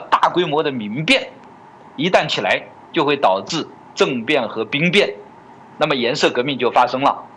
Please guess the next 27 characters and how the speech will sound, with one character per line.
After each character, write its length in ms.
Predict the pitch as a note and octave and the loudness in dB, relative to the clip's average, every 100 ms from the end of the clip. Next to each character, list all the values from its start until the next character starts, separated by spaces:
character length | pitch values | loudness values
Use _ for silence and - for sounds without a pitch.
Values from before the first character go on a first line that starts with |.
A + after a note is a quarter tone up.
| - | -10
习 160 | - D3 | -4 -2
近 120 | D#3 | -2
平 160 | A#2+ | 0
当 200 | B2+ D3 | 2 2
局 200 | B2+ G#2+ - - - | 2 -6 -8 -18 -2
就 140 | - | 0
不 260 | - A3 G3 | 0 2 2
可 180 | - A2+ | 4 2
能 240 | G2+ E3 - - - | 0 -2 -8 -10 2
再 120 | C3+ | 2
维 200 | G#2+ C#3+ | 4 2
持 140 | D3 | 2
他 120 | C#3+ | 2
的 100 | C#3+ | 2
统 220 | A#2+ G#2 G#2 | 0 -4 -2
治 120 | E3 | 4
了。 160 | C3 - - - - | 4 2 -6 -8 0
中 200 | F3+ G3+ | 2 2
共 180 | G#3 - - - | 0 -2 -12 -6
在 180 | - C#3 | 2 2
习 160 | B2 D#3 | 2 -2
近 120 | F3+ | -4
平 160 | D3 D#3+ | -4 2
倒 160 | A#2+ | 2
台 160 | A2 B2 | 4 0
之 120 | B2+ | 0
后， 220 | E3 - | 0 -2